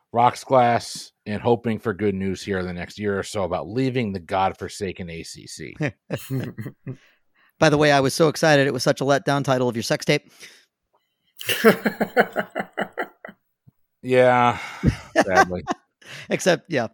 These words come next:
Speaker 2: not, never mind. <laughs>
Speaker 1: Also, the title of Mike Mott's performance here tonight.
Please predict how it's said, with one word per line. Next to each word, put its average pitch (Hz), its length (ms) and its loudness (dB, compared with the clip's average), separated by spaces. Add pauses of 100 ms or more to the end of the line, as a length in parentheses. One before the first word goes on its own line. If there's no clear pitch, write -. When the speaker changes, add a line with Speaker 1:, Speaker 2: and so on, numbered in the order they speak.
(460)
Speaker 2:
not, 151 260 0 (260)
never 151 160 2
mind. 98 200 -8 (180)
<laughs> - 180 -10
Speaker 1:
Also, 127 280 4
the 104 60 4
title 151 280 6
of 101 80 0
Mike 135 180 2
Mott's 135 200 -2
performance 123 480 -4
here 127 100 -2
tonight. 127 520 -2